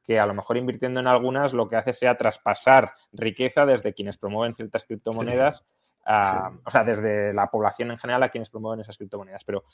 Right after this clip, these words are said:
Speaker 1: antes de entrar en este tema, eh, lo otro que quería decir es, claro,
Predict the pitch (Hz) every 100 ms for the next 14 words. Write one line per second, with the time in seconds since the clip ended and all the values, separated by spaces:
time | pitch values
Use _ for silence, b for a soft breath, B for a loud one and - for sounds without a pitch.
0 | b b - 135 139 139 143 135 127 -
1 | 101 98 98 b b b - 123 - 131
2 | 139 208 180 180 165 180 160 - - _
3 | _ _ _ 165